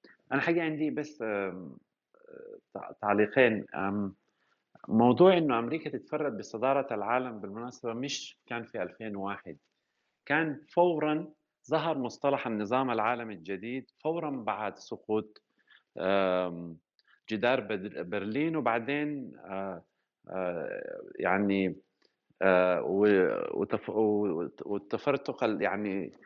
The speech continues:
الاتحاد السوفيتي. وبالمناسبة المحافظون الجدد كانوا في الحكم زمن بوش الأب، آه، إن كان رامسفيلد، إن كان وولفيتس، آم، وهكذا، يعني كانوا هم فعلًا موجودين، وكانوا بينادوا بهذا الأمر،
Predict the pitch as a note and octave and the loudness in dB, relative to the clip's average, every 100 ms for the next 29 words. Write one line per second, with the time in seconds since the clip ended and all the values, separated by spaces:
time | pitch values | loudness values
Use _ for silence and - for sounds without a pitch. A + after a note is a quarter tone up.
0 | - - F#2+ F#2+ F#2+ G#2+ B2 A2+ - G2 | -20 0 4 4 4 2 2 0 -2 -8
1 | F#2 G#2+ G#2+ E2 C#2+ _ _ _ _ _ | -4 -4 -4 -8 -12 _ _ _ _ _
2 | _ _ - B2+ B2+ D3+ D#3+ C3 A2+ A2 | _ _ -8 -4 -2 -4 -4 -4 -4 -8
3 | A2 B2 D3+ C#3+ - D#3+ D#3+ F#3 F#3 F3 | -10 -6 -6 -4 -2 -2 -2 0 2 2
4 | E3 - E3+ B2+ A2 A#2 A2+ A2 G2 B2+ | 0 0 0 0 2 2 2 2 2 2
5 | A#2+ F#2+ A2+ - - _ _ _ _ _ | 2 4 4 2 -6 _ _ _ _ _
6 | _ F2 F#2 F2+ F2+ E2+ D#2 - - _ | _ 2 4 4 2 0 -2 -8 -18 _
7 | - G2+ F#2+ B2+ B2 A2+ A#2 A#2 - B2 | -10 -10 -2 2 2 2 -2 -4 -4 -2
8 | A2+ G#2+ F2+ F#2+ A2+ A#2 A2 A#2 A#2 A2+ | 0 -2 -6 -6 -4 -2 -2 -2 -4 -4
9 | A2 - - _ _ _ - E2 F#2+ F#2+ | -4 -8 -20 _ _ _ -4 2 4 4
10 | F#2 F2+ E2+ F2 E2+ - _ _ _ G2+ | 0 -4 -6 -10 -14 -18 _ _ _ -6
11 | A2+ - E3 C#3 G2+ G2+ - D3+ D3 E3 | -4 -2 -2 -2 -6 -8 -8 -6 -6 -8
12 | D#3 E3 D#3+ C#3 B2+ A2+ G2 G#2+ C#3+ D#3 | -8 -6 -4 -2 -2 -2 0 0 2 0
13 | - E3+ F3+ D3 D3+ D#3+ D3 A2+ G#2+ G#2+ | 0 0 2 0 0 -2 -2 -4 -4 -4
14 | G2 - G2+ A2 | -4 -4 -8 -10